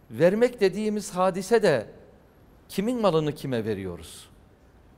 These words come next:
Allahu Teala bize emanet olarak verdi. Biz de o emaneti bir kısmını kendin kullanabilirsin dedi. Ailene kullandırabilirsin, ihtiyaçlarını giderebilirsin.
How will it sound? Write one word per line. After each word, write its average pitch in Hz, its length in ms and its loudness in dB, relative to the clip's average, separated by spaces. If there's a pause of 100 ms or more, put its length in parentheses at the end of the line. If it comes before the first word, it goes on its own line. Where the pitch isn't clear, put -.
(600)
Allahu 208 420 4
Teala 190 460 2
bize 180 220 0
emanet 190 580 0
olarak 120 440 -4
verdi. 127 420 -4 (720)
Biz 196 300 -6
de 196 220 0
o 254 220 0
emaneti 165 720 0 (840)
bir 240 260 -4
kısmını 214 420 -4
kendin 214 400 -2
kullanabilirsin 208 840 0
dedi. 165 240 -4 (800)
Ailene 185 520 4
kullandırabilirsin, 190 1080 -2
ihtiyaçlarını 170 720 -2
giderebilirsin. 180 840 -6